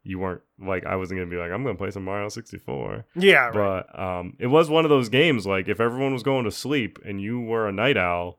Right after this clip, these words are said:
Speaker 1: you could be like, "I'm gonna play some Mario sixty-four."
Speaker 2: Yeah.
Speaker 1: Um, it was definitely one of those, those types of games. It was great. I, I can't speak enough highliness of it. So, uh, Zach, why don't you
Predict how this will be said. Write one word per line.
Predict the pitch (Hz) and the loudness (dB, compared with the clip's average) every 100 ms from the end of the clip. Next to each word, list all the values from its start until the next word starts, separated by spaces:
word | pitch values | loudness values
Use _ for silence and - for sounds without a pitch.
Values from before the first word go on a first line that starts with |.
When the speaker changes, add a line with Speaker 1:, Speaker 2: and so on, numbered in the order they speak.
| - | -14
Speaker 1:
you | 87 87 90 | -12 -12 -10
could | - 107 87 | -2 -2 0
be | 98 | -4
like, | 90 87 85 85 - - | -2 -4 -4 -6 -12 -10
"I'm | 104 | -6
gonna | 95 | -6
play | 95 90 | -6 -8
some | 87 | -8
Mario | 85 71 | -10 -10
sixty-four." | - 71 - - 60 73 104 - - | -12 -16 -20 -16 -10 -8 -8 -10 0
Speaker 2:
Yeah. | 98 92 | 0 0
Speaker 1:
Um, | 90 87 | -4 -14
it | - | -10
was | 95 | -6
definitely | 90 104 101 92 | -4 -4 -4 -6
one | 90 | -4
of | |
those, | 92 95 90 - _ | -4 -6 -8 -16 _
those | - 101 95 | -6 -4 -4
types | 98 - | -4 -6
of | 90 | -8
games. | 90 92 - | -10 -10 -4
It | |
was | 131 104 | -2 -2
great. | 98 90 87 - - | -4 -6 -6 -12 -8
I, | 98 98 98 92 - _ - | -2 0 -2 -4 -12 _ -10
I | - 107 | -4 -4
can't | - 98 - _ | -2 -4 -6 _
speak | - - 98 - - - - | -14 -8 -8 -10 -20 -20 -14
enough | 98 95 - - _ _ | -10 -10 -10 -20 _ _
highliness | - - 95 92 90 92 90 92 - | -14 -8 -6 -4 -6 -8 -8 -8 -8
of | 87 | -6
it. | 92 - - - - _ | -6 -8 -18 -20 -20 _
So, | - 117 107 98 92 - | -6 0 2 0 -4 -6
uh, | 82 110 101 | 0 0 2
Zach, | 143 127 - | 4 4 4
why | 117 | 2
don't | 131 135 | 0 -2
you | 123 117 - | -6 -6 -12